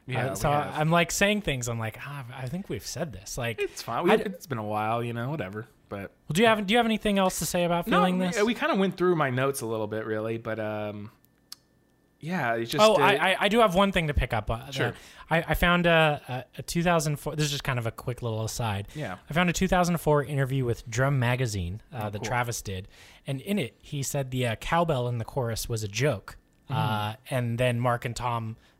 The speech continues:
Speaker 2: ended up, like, loving it, so they
Speaker 1: Mm.
Speaker 2: kept it in. But
Speaker 1: Oh, cool.
Speaker 2: he said he just recorded that as, like, a funny, like, "Hey, I'll put cowbell in the song."
Speaker 1: There's that whole, uh, out, like, at the end of the song, there's all those those harmonies, uh, the background stuff.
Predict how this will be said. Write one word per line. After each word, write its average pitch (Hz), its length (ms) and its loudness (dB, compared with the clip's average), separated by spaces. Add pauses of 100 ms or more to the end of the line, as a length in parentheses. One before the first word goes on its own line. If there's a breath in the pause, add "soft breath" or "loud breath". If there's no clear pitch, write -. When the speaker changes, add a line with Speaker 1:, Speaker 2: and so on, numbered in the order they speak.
(180)
Speaker 2:
ended 123 220 -2
up, 110 140 -2
like, 101 200 -6
loving 110 280 -2
it, 82 100 -14 (160)
so 101 220 -6
they 120 100 -2
Speaker 1:
Mm. 123 40 -6
Speaker 2:
kept 104 200 -6
it 101 80 -6
in. 87 160 -6 (340 loud breath)
But 110 140 0
Speaker 1:
Oh, - 120 -12
cool. 135 120 -8
Speaker 2:
he 117 40 -2
said 123 200 -2
he 127 80 -2
just 120 200 -4
recorded 120 340 -4
that 104 160 -4
as, 101 120 -8
like, 107 180 -6
a 98 100 -4
funny, 98 460 -4 (520)
like, 98 160 -10
"Hey, 156 200 2
I'll 123 80 -2
put 123 200 -4
cowbell 123 440 0
in 101 80 -4
the 95 60 -6
song." 98 360 -10 (960 loud breath)
Speaker 1:
There's 180 180 0
that - 160 0
whole, 180 380 2
uh, 127 420 4
out, 127 300 -4 (400)
like, 127 300 -2 (520)
at 135 120 -4
the 143 160 2
end 180 100 2
of 185 60 -2
the 165 80 0
song, 117 420 0
there's 110 180 -2
all 131 280 2
those 120 220 0 (440)
those 117 140 -6
harmonies, 113 520 -4
uh, 104 160 -10
the 113 140 -6
background 101 560 -6
stuff. - 360 -10